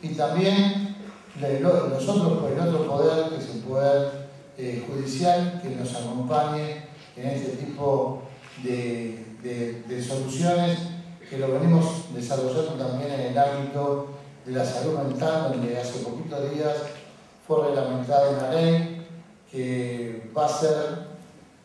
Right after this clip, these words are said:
eh, una ley que permita a los que atraviesan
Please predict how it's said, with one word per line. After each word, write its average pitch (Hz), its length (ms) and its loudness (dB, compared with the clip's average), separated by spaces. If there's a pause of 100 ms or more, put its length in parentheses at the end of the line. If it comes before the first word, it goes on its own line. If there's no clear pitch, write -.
eh, 120 640 -8
una 143 180 2
ley 139 380 2
que - 80 -4
permita 143 880 0 (280)
a 117 100 -6
los 123 520 -10
que 123 280 -4
atraviesan 127 920 -2